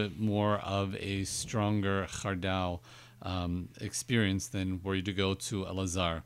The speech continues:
which tends to be more Dati Leumi, um, and also some more traditional.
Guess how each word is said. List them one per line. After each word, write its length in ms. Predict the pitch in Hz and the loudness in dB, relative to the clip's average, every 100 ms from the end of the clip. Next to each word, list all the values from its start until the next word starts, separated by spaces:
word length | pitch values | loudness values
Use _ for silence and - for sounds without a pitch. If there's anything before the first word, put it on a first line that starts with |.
| - | -10
which 220 | - 98 - | -8 -4 0
tends 240 | 110 98 | 0 0
to 60 | 98 | -2
be 80 | 98 | 0
more 240 | 95 101 | 2 2
Dati 400 | 95 92 - 107 | 2 -2 -2 0
Leumi, 480 | 98 92 95 120 156 - - - - - | 2 4 4 4 2 -4 -18 -18 -16 -4
um, 380 | 98 95 101 101 | 0 2 2 0
and 180 | 107 104 | -2 0
also 840 | 107 113 - 113 110 107 107 107 | 4 4 4 2 4 4 2 0
some 200 | 104 113 | 0 2
more 120 | 104 | 2
traditional. 580 | 98 107 95 - 76 71 | 2 0 0 0 -2 -6